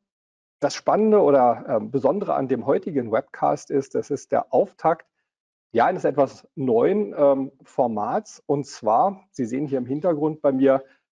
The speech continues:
äh, mehrere Logos, unter anderem ein Logo, das Ihnen vielleicht vermutlich bekannt vorkommt, nämlich das Logo von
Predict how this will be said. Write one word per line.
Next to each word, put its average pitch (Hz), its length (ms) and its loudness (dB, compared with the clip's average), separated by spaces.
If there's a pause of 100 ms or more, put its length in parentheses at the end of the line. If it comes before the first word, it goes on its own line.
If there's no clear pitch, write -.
(220)
äh, 131 240 2
mehrere 151 560 2
Logos, 143 680 0
unter 170 340 -2
anderem 185 320 -2
ein 165 160 0
Logo, 165 320 0
das 147 200 0
Ihnen 151 140 0
vielleicht 143 580 0
vermutlich 156 540 -2
bekannt 151 460 -4
vorkommt, 151 560 0
nämlich 147 160 -6
das 151 160 -4
Logo 160 280 0
von 143 340 -2